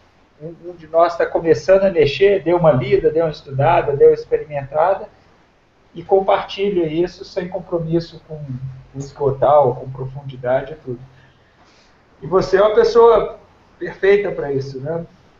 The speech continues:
É, porque você tá sempre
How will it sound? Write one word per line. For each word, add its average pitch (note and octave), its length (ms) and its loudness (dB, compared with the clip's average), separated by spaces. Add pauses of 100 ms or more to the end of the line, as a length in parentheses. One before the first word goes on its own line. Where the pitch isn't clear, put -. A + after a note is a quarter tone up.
(320)
É, C3 600 -4 (100)
porque C#3 260 -16
você D3+ 340 -16 (320)
tá D3 120 -6
sempre F3 520 -6